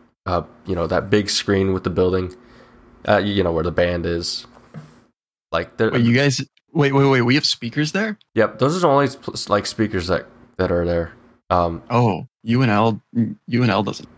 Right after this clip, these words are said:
Speaker 2: Sorry,
Speaker 1: Really?
Speaker 2: everybody calls them Nebraska. I, I call them U N L 'cause we have three Nebraskas.
Speaker 1: Yeah, we have Nebraska,
Speaker 2: But
Speaker 1: Omaha, and
Speaker 2: we
Speaker 1: Lincoln.
Speaker 2: We, yeah, Ne-, Omaha, Kearney, and Lincoln. Great. But, yeah, we, we have speakers,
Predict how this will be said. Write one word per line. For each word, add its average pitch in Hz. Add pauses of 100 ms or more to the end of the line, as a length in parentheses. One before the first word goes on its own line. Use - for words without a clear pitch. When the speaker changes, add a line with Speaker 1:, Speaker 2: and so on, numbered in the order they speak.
(840)
Speaker 2:
Sorry, -
Speaker 1:
Really? 170
Speaker 2:
everybody 151
calls 117
them 110
Nebraska. 101
I, 127
I 117
call 120
them 110
U 110
N 104
L 104
'cause -
we 117
have 101
three 120
Nebraskas. - (100)
Speaker 1:
Yeah, 92
we 92
have 90
Nebraska, 85
Speaker 2:
But 104
Speaker 1:
Omaha, 87
and 82
Speaker 2:
we -
Speaker 1:
Lincoln. 85 (260)
Speaker 2:
We, 117 (140)
yeah, - (520)
Ne-, 117 (160)
Omaha, 127
Kearney, 120
and 110
Lincoln. 113 (680)
Great. 113 (440)
But, 107 (320)
yeah, 104
we, 117 (400)
we 117
have 123
speakers, 110